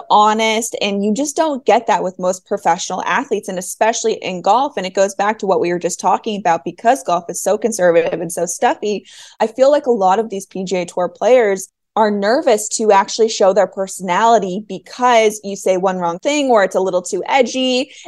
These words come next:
and you get so much hate or your partners don't like it. And he just is himself all the time. And he makes y-, your mom jokes on Twitter, and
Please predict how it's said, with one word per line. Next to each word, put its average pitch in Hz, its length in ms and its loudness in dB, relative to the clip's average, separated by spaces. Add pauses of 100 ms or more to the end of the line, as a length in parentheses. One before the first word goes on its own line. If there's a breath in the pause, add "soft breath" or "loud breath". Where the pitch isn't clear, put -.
(100)
and 196 380 -2
you 196 80 -4
get - 160 2
so 220 120 -4
much 180 220 -4
hate 240 320 2
or 185 80 0
your 156 120 -2
partners 254 440 -2
don't 214 220 0
like 214 260 0
it. 226 220 2 (240 loud breath)
And 233 100 -4
he 285 140 -6
just - 320 2 (160)
is 262 160 2
himself 220 580 -4 (440)
all 220 160 6
the 220 100 0
time. 190 380 -6 (140)
And 247 100 -4
he 254 140 0
makes 262 380 -2 (200)
y-, 269 280 -8
your 247 160 2
mom 226 360 2
jokes 185 460 2
on 202 180 -4
Twitter, 175 540 2
and 247 380 0